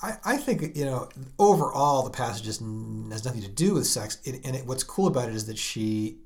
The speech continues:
it, she's so, it's all framed in metaphors of ambition and the desire for greatness. And it, it's almost like he hijacks the language of Roman upper-class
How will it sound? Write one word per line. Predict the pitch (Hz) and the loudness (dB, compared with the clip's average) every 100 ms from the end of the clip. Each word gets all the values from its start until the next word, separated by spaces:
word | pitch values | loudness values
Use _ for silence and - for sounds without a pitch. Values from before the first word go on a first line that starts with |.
| - - | -20 -12
it, | 127 - - - - - - | -12 -12 -20 -20 -20 -20 -12
she's | - 139 123 | -8 0 6
so, | - - 135 131 131 123 - - - - - - | 8 6 6 4 2 -2 -8 -18 -20 -20 -20 -12
it's | - | -8
all | - 156 160 | 2 4 4
framed | - 156 156 143 117 | 0 2 4 4 0
in | 113 | -4
metaphors | 113 123 127 123 110 104 101 - - - | -4 -4 -6 -4 -4 -4 -4 -6 -6 -14
of | - 107 107 - 135 | -10 -8 -10 -12 -10
ambition | 110 98 98 123 - 151 151 160 - | -10 -10 -8 -6 -4 -4 -4 -6 -10
and | 110 107 | -10 -10
the | 101 | -8
desire | 107 107 110 | -4 -4 -4
for | 107 104 | -6 -10
greatness. | - 110 110 - - - - - - - - - - - - | -8 -8 -8 -6 -2 -2 -4 -18 -20 -20 -20 -20 -20 -18 -14
And | - 123 - | -12 -12 -8
it, | 131 127 | -6 -6
it's | 127 151 | -4 -2
almost | 143 139 | 0 0
like | 123 | -4
he | - - 120 110 107 107 | -6 -8 -6 -4 -6 -6
hijacks | - 135 135 135 113 110 - - | -6 -2 -2 -2 -4 -4 -8 -8
the | |
language | 104 98 104 110 107 104 92 | -12 -10 -6 -6 -6 -8 -10
of | 101 92 90 - - | -10 -10 -12 -18 -18
Roman | 107 98 104 107 107 104 101 98 - - - - - - - - - - - | -14 -10 -6 -4 -4 -6 -8 -10 -12 -18 -20 -20 -20 -20 -20 -20 -20 -16 -6
upper-class | 127 123 - - 107 104 | -4 -4 -6 -6 -4 -6